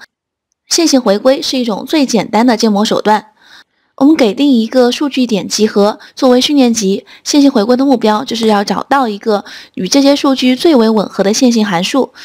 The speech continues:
对于一个二维的数据来说，这样的函数对应的就是一条直线。那废话不多说，我们直接开始看代码。首先，我们需要把这些包给加载进来，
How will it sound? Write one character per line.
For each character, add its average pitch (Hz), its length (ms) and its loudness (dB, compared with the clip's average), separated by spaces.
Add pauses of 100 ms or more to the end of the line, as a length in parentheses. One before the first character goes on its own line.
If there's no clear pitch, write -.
(240)
对 294 240 2
于 - 20 6
一 254 80 4
个 285 140 0
二 339 180 -2
维 202 140 -2
的 202 100 -4
数 220 160 -2
据 208 100 -2
来 214 160 -2
说， 220 300 -2 (160)
这 339 100 -2
样 302 80 2
的 233 80 2
函 185 240 -4
数 202 200 -2
对 226 180 2
应 202 80 -4
的 180 80 -8
就 202 100 -6
是 208 120 -4
一 196 40 -2
条 202 200 -2
直 185 180 -2
线。 240 300 0 (2750)
那 277 280 2
废 320 160 0
话 302 140 0
不 262 100 -6
多 269 160 0
说， 294 300 0
我 208 80 0
们 196 100 -2
直 202 140 -2
接 233 80 4
开 254 120 0
始 240 60 -4
看 233 160 0
代 247 140 2
码。 202 220 -4 (2500)
首 254 160 0
先， 330 180 0
我 302 80 2
们 226 120 0
需 240 120 -4
要 254 200 0
把 202 180 -4
这 - 140 -6
些 233 200 0
包 254 220 -2
给 185 160 -8
加 277 220 -4
载 262 100 -2
进 220 160 -6
来， 185 260 -4